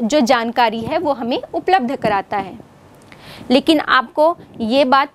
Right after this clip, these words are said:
पता होनी चाहिए कि हमारे भारत में जो, अ, पूरी, अ, उसका प्रश-,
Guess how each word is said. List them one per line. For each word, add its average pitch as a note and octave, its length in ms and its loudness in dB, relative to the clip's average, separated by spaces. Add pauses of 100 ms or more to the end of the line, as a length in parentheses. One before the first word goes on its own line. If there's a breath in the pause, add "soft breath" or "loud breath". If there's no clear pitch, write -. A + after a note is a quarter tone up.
पता B3 200 0
होनी D#4+ 340 0
चाहिए B3+ 440 -2 (320 soft breath)
कि F4+ 120 4
हमारे B3+ 520 0
भारत A#3 540 -2
में A#3+ 220 -4 (1000)
जो, E4+ 360 2 (340 loud breath)
अ, B3+ 120 2
पूरी, D4+ 460 0
अ, - 340 0
उसका F4 320 0
प्रश-, - 360 -6